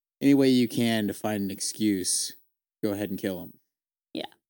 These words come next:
Speaker 1: As far as, like, the Samson and Delilah story specifically, uh, I was trying to look at, like, at what the, the meaning of this is supposed to be other than just, like, a story. And it seems like the big focus is, for Christians, seems to be,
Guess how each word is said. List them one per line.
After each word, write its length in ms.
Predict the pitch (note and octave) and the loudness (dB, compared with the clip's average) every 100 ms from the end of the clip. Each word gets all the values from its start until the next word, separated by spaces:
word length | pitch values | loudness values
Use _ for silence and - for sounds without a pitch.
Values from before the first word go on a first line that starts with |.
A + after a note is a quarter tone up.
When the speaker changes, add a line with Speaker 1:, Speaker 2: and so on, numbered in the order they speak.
| _ | _
Speaker 1:
As 120 | C#3 D#3 | 2 8
far 120 | D3+ | 8
as, 120 | C#3 | 8
like, 120 | B2+ | 4
the 100 | B2 | 2
Samson 480 | A2 B2 A#2+ B2 C3+ | 2 2 2 2 0
and 120 | A#2+ | 0
Delilah 520 | G#2+ G2 G2+ A2 A2+ G#2+ | -2 -4 -2 0 0 0
story 460 | - A2 G#2 G2 | 0 0 0 -2
specifically, 920 | - - A2 A2 A#2+ A#2+ C3 C#3 D3+ - _ _ _ _ _ _ - | -4 -4 -2 -2 -2 -2 2 2 0 -6 _ _ _ _ _ _ -10
uh, 40 | |
I 240 | G#2 F#2+ G2+ | -6 -4 -6
was 100 | - | -4
trying 240 | A2+ G#2+ | -4 -4
to 60 | G2+ | -4
look 180 | G2 | -6
at, 140 | G#2 - | -8 -8
like, 400 | F#2+ F2+ - _ _ _ _ _ _ _ - | -10 -10 -14 _ _ _ _ _ _ _ -16
at 140 | - | -12
what 220 | - G2+ | -8 -6
the, 180 | - - - | -6 -6 -8
the 80 | |
meaning 260 | F#2+ G2 G#2 | -6 -4 -2
of 80 | G#2 | -2
this 160 | G2+ | -2
is 80 | A2 | -4
supposed 180 | A2 G2+ | -4 -4
to 40 | G2+ | -2
be 100 | G2+ | -2
other 160 | G2+ | -2
than 200 | F#2+ F#2+ | -8 -10
just, 240 | F#2+ F#2 - | -8 -8 -8
like, 240 | F#2+ - _ G3 | -10 -12 _ -10
a 40 | |
story. 640 | - - G3 G3+ G3+ G3+ _ _ _ | -6 -4 0 0 0 -2 _ _ _
And 100 | - | -6
it 80 | - | 0
seems 180 | C3 A#2 | 0 2
like 160 | A2 | 0
the 80 | A2 | -2
big 240 | G2+ G#2+ | 0 0
focus 440 | - A#2 G2+ G#2 - | 2 0 0 -2 -2
is, 220 | G2 F#2+ | -2 -4
for 120 | - | -6
Christians, 760 | - D3+ C#3+ - G2+ F#2+ F#2 - _ _ - | 6 8 8 4 0 -2 -6 -10 _ _ -8
seems 340 | - G#2+ G2+ - | -2 -2 -2 -2
to 100 | G2+ | -2
be, 480 | G2+ F#2+ F#2 F2+ | -2 -2 -4 -8